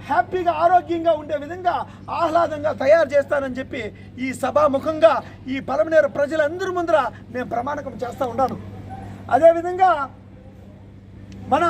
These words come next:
రైతన్నలకి అండగా పంటలకు నీటిని అందించేందుకు మన కౌంటిన్య నదిలో కూల్చివేసిన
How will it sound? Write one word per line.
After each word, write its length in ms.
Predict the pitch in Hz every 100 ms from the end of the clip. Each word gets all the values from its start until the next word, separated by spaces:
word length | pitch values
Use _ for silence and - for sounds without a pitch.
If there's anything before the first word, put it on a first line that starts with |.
| 311
రైతన్నలకి 600 | 370 359 381 370 359 349 254 - - - 311
అండగా 340 | 392 392 349 240 - - - - -
పంటలకు 520 | 339 392 392 381 359 294 311 - - 233
నీటిని 340 | 392 403 392
అందించేందుకు 760 | 349 370 392 359 349 339 254 262 - - - - - - -
మన 120 | 311 320
కౌంటిన్య 400 | 330 403 403 403 392
నదిలో 300 | 381 370 359 330 - -
కూల్చివేసిన 680 | 370 415 392 392 381 339